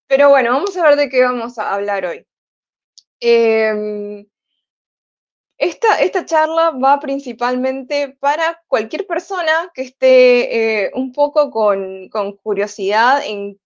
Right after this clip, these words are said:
en cómo está el mundo web, qué son las Progressive Web Apps,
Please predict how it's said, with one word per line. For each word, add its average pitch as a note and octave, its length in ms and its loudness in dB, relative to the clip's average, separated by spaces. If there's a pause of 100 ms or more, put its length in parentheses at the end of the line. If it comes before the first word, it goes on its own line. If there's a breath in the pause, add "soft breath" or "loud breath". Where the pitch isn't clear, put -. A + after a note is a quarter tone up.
(140)
en G#3 260 -12
cómo D#4 320 -4
está D4 260 -2
el C#4+ 80 -2
mundo C4+ 300 2
web, A#3+ 380 0 (680 soft breath)
qué C#4+ 120 0
son D4 200 -2
las C4+ 120 -4
Progressive G#3 460 -4
Web F#3 160 0
Apps, - 520 -2